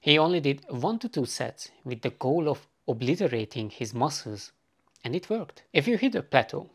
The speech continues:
it's not because you stop using the latest trend, it's because you stop training hard.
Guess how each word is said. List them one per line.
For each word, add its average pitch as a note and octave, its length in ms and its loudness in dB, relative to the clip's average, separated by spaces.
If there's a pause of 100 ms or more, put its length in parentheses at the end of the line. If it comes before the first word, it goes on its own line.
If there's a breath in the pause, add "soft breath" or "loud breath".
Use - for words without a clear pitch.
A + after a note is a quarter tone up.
it's - 200 -8
not A3+ 160 -4
because F3+ 320 -2
you C3 80 -6
stop A#2+ 340 -4
using A#2 320 0
the G#2+ 120 -8
latest A#2 420 -2
trend, D3 400 -4 (380)
it's A#2 120 -8
because - 420 -6 (280)
you C3+ 80 -6
stop - 280 -4
training C3 360 -2
hard. D3+ 360 -4